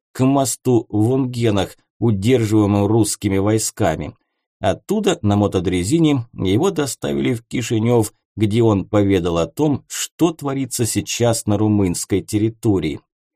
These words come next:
Из рассказа поручика Андреева следовало, что настроения одетых в серые солдатские шинели русских крестьян уже находились на грани взрыва.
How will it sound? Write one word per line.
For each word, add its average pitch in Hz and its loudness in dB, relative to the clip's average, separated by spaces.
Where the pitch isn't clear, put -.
Из 110 0
рассказа 175 0
поручика 151 2
Андреева 104 4
следовало, 101 0
что - -6
настроения 151 -2
одетых 135 -2
в - -14
серые 131 -2
солдатские 110 0
шинели 107 0
русских 98 0
крестьян 131 -4
уже 123 0
находились 147 -2
на 110 0
грани 104 0
взрыва. 104 0